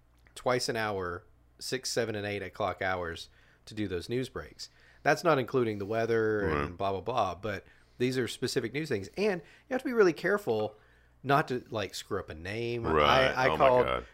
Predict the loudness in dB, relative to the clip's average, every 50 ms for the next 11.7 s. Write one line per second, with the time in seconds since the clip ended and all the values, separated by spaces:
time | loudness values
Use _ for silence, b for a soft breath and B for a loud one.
0 | _ -6 0 2 4 4 4 4 4 2 2 2 0 0 0 0 0 0 -2 -4
1 | -4 -4 -4 -6 -2 2 4 4 4 4 2 0 -6 -10 -12 -14 -8 -2 0 2
2 | 2 2 0 -4 -12 -14 -8 -2 0 0 0 0 -2 -2 -4 -4 -4 -4 -6 -6
3 | -8 b b b b b b b b -6 -4 0 4 4 4 4 2 0 0 2
4 | 2 4 2 2 0 0 0 0 0 -2 -4 -4 -4 -4 -6 -8 -10 -14 -18 _
5 | _ _ -6 -4 -4 0 2 2 2 4 2 0 -2 -4 -6 -12 _ _ _ _
6 | _ _ _ _ _ _ _ _ _ _ -20 -16 -10 -2 0 2 2 4 2 2
7 | 2 2 4 4 4 2 2 0 -2 -2 -2 -2 -4 -4 -6 -6 -4 -2 -2 -2
8 | -2 -2 -2 0 2 4 4 4 2 0 -2 -8 -12 -16 -18 -14 _ 4 8 8
9 | 8 10 10 8 6 6 4 2 2 2 0 -2 -4 -6 -4 -2 0 2 2 0
10 | 0 -2 0 0 0 0 0 -2 0 0 2 4 8 10 10 10 8 6 0 0
11 | 0 -2 0 2 2 2 4 4 4 4 4 2 2 0